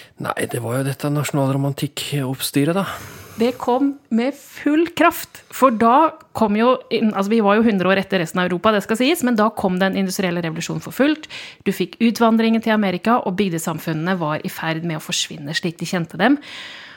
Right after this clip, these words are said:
Speaker 2: Og da opplevde eliten at her var kulturen, folkekulturen,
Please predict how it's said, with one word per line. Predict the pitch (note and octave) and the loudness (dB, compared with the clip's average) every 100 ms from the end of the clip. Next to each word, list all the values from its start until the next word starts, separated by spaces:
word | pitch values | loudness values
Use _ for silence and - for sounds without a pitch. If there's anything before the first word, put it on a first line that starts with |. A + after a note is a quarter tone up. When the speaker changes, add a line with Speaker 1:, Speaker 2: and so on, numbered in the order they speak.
| - _ - | -20 _ -4
Speaker 2:
Og | G3 | 0
da | G#3 G#3+ | 0 0
opplevde | - G#3+ F#3 F#3 | -4 -2 -2 0
eliten | G3 F#3 - F#3 G3+ - _ - | 0 -2 -4 -2 -2 -4 _ -12
at | F3+ - - - - | -12 -12 -18 -6 0
her | F#3+ F#3 G3+ G#3 - - | 2 2 2 -2 -8 -6
var | E3+ D#3 F#3 - _ - | -2 0 0 -2 _ -6
kulturen, | F#3 - F#3 F#3 F#3+ | -4 0 2 2 0
folkekulturen, | - A3+ G3 - F3+ F#3+ D#3+ F#3+ G#3 | 0 0 0 -2 -2 -2 2 2 2